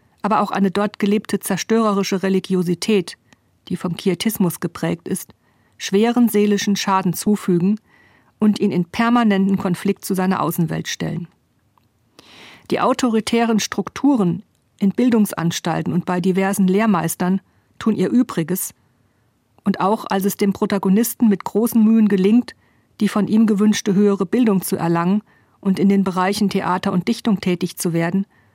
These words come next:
spürt er doch immer seine soziale Unterprivilegiertheit. Sie ist gemischt mit einer spezifischen Form von Überempfindlichkeit und Hypochondrie,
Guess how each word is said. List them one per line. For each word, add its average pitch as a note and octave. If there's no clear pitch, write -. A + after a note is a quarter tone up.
spürt A#3
er G#3
doch G3
immer C4
seine G#3
soziale F#3+
Unterprivilegiertheit. E3
Sie -
ist -
gemischt G3
mit -
einer G3+
spezifischen A#3+
Form A3
von G3+
Überempfindlichkeit F3+
und F3+
Hypochondrie, F#3+